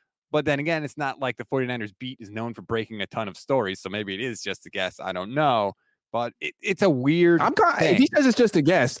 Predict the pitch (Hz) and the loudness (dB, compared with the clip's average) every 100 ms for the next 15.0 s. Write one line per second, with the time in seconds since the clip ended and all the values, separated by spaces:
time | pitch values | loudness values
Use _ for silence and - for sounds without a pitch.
0 | - 156 147 135 117 117 104 101 90 - | 0 4 6 6 4 2 0 -4 -8 -12
1 | _ _ _ _ _ _ _ _ _ _ | _ _ _ _ _ _ _ _ _ _
2 | _ _ _ _ _ _ _ _ _ _ | _ _ _ _ _ _ _ _ _ _
3 | _ _ 151 175 160 214 208 202 185 180 | _ _ 4 4 4 4 4 4 4 4
4 | 165 135 143 131 139 123 104 101 98 127 | 4 4 4 2 2 2 2 0 2 4
5 | 117 110 101 101 _ _ _ _ _ _ | 6 6 4 0 _ _ _ _ _ _
6 | _ - 110 127 120 113 95 104 98 - | _ -2 2 2 2 0 2 0 0 -2
7 | 113 - 131 120 123 117 143 110 104 107 | -4 0 0 2 2 2 2 2 2 2
8 | 101 107 - 113 123 117 120 107 101 113 | 2 -2 2 2 4 2 2 4 4 4
9 | 110 107 107 98 110 107 104 104 101 110 | 4 2 2 2 4 4 4 4 2 2
10 | 104 104 104 - 95 90 - _ _ _ | 2 2 2 -2 -4 -4 -12 _ _ _
11 | _ _ _ _ 190 202 165 143 156 - | _ _ _ _ -2 2 4 4 4 2
12 | 185 135 123 180 - 175 170 196 - 120 | 4 4 4 2 4 4 4 2 2 4
13 | 120 117 - _ _ _ _ _ 113 139 | 4 4 0 _ _ _ _ _ 0 2
14 | 131 127 127 123 110 110 113 104 113 117 | 0 2 4 4 4 4 4 4 2 0